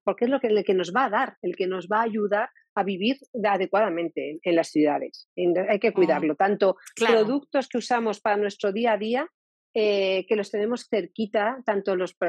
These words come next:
Speaker 1: los, a, los agrícolas como los ganaderos, como los forestales, eh, y queremos crear esos, esas economías en, eh, de, lo-, locales que, que nos puedan abastecer de productos. Hemos, estamos viendo cuál es la amenaza de la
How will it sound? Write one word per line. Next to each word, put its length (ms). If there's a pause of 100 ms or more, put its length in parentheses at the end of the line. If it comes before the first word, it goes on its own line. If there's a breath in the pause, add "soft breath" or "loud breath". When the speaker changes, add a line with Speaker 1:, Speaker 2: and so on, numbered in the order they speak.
(140)
Speaker 1:
los, 260
a, 300
los 240
agrícolas 500
como 180
los 140
ganaderos, 480
como 160
los 180
forestales, 720 (380)
eh, 480
y 120
queremos 360
crear 260
esos, 240
esas 320
economías 680 (260 soft breath)
en, 120 (100)
eh, 340
de, 260 (220)
lo-, 280
locales 680
que, 180
que 80
nos 180
puedan 240
abastecer 680
de 180
productos. 460
Hemos, 300
estamos 320
viendo 220
cuál 140
es 40
la 80
amenaza 360
de 80
la 160